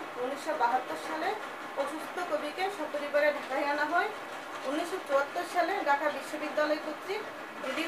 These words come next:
উপাধি লাভ করেন এবং উনিশশো ছিয়াত্তর সালে বাংলাদেশের নাগরিকত্ব এবং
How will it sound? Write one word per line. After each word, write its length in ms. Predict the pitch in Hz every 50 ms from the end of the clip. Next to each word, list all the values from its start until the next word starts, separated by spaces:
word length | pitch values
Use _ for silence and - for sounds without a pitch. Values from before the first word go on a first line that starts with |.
| 311 330
উপাধি 260 | 320 302 311 294 320 311 302
লাভ 100 | 302 311 - -
করেন 220 | 330 349 392 466 466 - - - - - - - - - 277
এবং 160 | 277 294 302 302 285 269 269
উনিশশো 400 | 285 339 359 - - 359 359 392 494 480 - - - -
ছিয়াত্তর 420 | - - 320 339 - - - 381 370 - -
সালে 240 | 359 320 294 311 381 453 - - -
বাংলাদেশের 520 | 247 240 247 247 254 247 269 262 - 320 311 302 254
নাগরিকত্ব 560 | 240 240 269 302 311 302 311 294 - - - 349 427 480 - - - - - - - 226 233
এবং 180 | 226 277 359